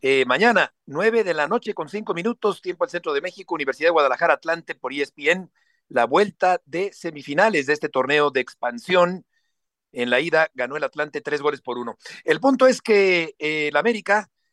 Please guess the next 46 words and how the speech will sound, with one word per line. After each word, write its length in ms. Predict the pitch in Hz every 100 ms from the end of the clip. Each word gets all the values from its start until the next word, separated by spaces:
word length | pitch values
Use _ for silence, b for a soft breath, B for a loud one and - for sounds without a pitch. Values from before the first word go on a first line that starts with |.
| _
Héctor, 400 | - 180 - 196
va 100 | 165
a 20 | 185
buscar, 640 | 170 - 180 185 175 170 160
eh, 240 | 139 135 123
con 260 | - 131 131
el 220 | 131 123
Salamanca, 800 | - 143 135 208 196 185 175 - _ _ _ _
eh, 320 | 127 127 123 120 - _ -
retomar, 500 | 143 156 151 202 285 208 -
eh, 80 | 139
de 140 | 139
cierta 320 | 175 196 208
manera 420 | 196 220 190 160 - -
el 120 | 131
ritmo 240 | 143 170
de 80 | 180
competencia 760 | 180 190 214 214 196 214 233 240 _ _ _ _
que 100 | -
ha 120 | 175
perdido 520 | 180 151 185 240 202
en 120 | 151 139
más 160 | 190
de 80 | 165
dos 160 | 196 -
semanas 560 | 170 156 202 160 175
el 100 | 151
conjunto 380 | - 131 180 180
del 100 | 180
América, 480 | 180 175 175 190 - _ _ _ -
que 240 | 139 156
es 160 | 175 - _
sin 260 | - 143 131
duda 380 | 170 160 151 - _ _ _ _
un 320 | 151 165 165
supercandidato 800 | 143 208 208 190 185 180 202 190
a 60 | 170
ganar 200 | 160 175
el 100 | 165
título 340 | 180 165 156
del 100 | 151
fútbol 220 | 139 151
mexicano 500 | 151 147 139 156 156
en 60 | 143
este 180 | 147 147
torneo. 380 | 131 127 113